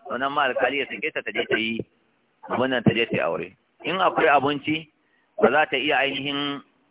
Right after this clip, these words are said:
zina ba, abin nan ba za ta, ba za ta iya kamewa, ba za ta yi zina ba, to nan kuma sai a bari in yakin ya lafa, ya lafa, aka yi bincike babu, kawai nan ma alkali zai iya sakanta, za mu zo kansa.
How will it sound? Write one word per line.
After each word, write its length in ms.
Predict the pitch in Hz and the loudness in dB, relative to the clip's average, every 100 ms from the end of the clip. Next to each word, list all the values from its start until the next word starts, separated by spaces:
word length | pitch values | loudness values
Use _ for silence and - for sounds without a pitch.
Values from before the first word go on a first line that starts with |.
| _ _ _ 101 | _ _ _ -8
zina 220 | 247 139 | -2 0
ba, 260 | 151 175 151 | 4 4 2
abin 220 | 120 160 151 | 0 0 0
nan 120 | 135 | 0
ba 100 | 123 | 4
za 120 | 143 | 2
ta, 240 | 151 175 113 | 2 2 2
ba 60 | |
za 140 | 123 143 | 2 0
ta 80 | - | 0
iya 160 | 147 | -2
kamewa, 480 | 131 151 151 143 143 | -2 -2 -2 0 0
ba 100 | 139 | 2
za 120 | 139 143 | 0 0
ta 80 | 131 | -4
yi 60 | |
zina 200 | 120 139 | -4 0
ba, 200 | 175 202 - _ - - | 2 2 0 _ -10 -4
to 60 | |
nan 160 | 123 139 | 0 6
kuma 160 | - - | 8 8
sai 100 | 156 | 6
a 100 | 131 | 4
bari 360 | 135 131 117 | 2 0 -4
in 120 | 151 | -4
yakin 420 | 156 165 - 135 131 | 0 0 0 -4 -2
ya 100 | 135 | 2
lafa, 360 | 147 143 123 | 4 4 4
ya 80 | 127 | 4
lafa, 340 | 147 143 120 95 _ _ _ | 2 4 4 2 _ _ _
aka 240 | - 151 - | -4 0 0
yi 60 | |
bincike 420 | 403 233 - 127 123 | 0 -2 -6 -4 2
babu, 240 | 143 131 | 4 4
kawai 200 | 147 131 | 0 -2
nan 140 | 123 | -2
ma 140 | 127 131 | 0 0
alkali 560 | 117 113 117 120 120 - | 0 0 -2 -2 -6 -6
zai 140 | 127 120 | -4 -2
iya 140 | 120 | 0
sakanta, 400 | 113 104 123 120 | -2 -4 -4 -2
za 120 | 113 117 | 0 0
mu 120 | 104 | 0
zo 120 | 98 | -4
kansa. 360 | - 92 82 | -4 -4 -6